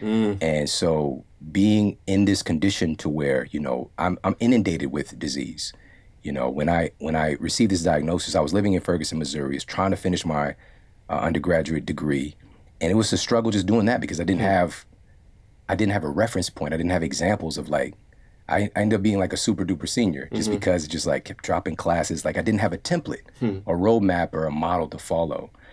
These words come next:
Speaker 2: because I'd never known anybody, like, in my personal life that had went to college, let alone
Speaker 1: Interesting.
Speaker 2: graduated, right?
Speaker 1: Mm.
Speaker 2: And so I'm trying to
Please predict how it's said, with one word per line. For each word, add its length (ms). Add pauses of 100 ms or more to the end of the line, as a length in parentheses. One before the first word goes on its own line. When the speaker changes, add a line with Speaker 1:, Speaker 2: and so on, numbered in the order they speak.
(200)
Speaker 2:
because 180
I'd 100
never 240
known 260
anybody, 360
like, 160
in 60
my 80
personal 380
life 200
that 100
had 140 (480)
went 220
to 80
college, 320
let 160
alone 180
Speaker 1:
Interesting. 340
Speaker 2:
graduated, 300
right? 260
Speaker 1:
Mm. 80 (540)
Speaker 2:
And 100
so 80
I'm 100
trying 480
to 360